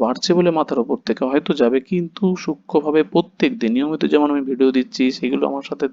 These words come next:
থাকো, প্রবলেম হলে জানাও, দেখবে টাচে থাকবে সব সময়, সায়েন্সের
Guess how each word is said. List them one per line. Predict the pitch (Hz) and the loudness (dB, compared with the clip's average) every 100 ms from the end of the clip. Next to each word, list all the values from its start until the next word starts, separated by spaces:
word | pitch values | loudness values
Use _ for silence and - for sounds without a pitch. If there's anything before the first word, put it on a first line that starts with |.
| - | -6
থাকো, | 135 143 151 - - - _ _ - | -2 0 0 -4 -16 -18 _ _ 4
প্রবলেম | 117 139 135 | 4 2 -2
হলে | 147 135 - | 4 4 4
জানাও, | 127 151 208 247 | 2 2 0 0
দেখবে | 170 180 - | 2 2 2
টাচে | 208 208 120 - | 2 4 0 -2
থাকবে | 95 127 - | -4 -4 -8
সব | 127 | -8
সময়, | - 131 - _ - | -8 -8 -12 _ -8
সায়েন্সের | - 127 131 | -6 -6 -8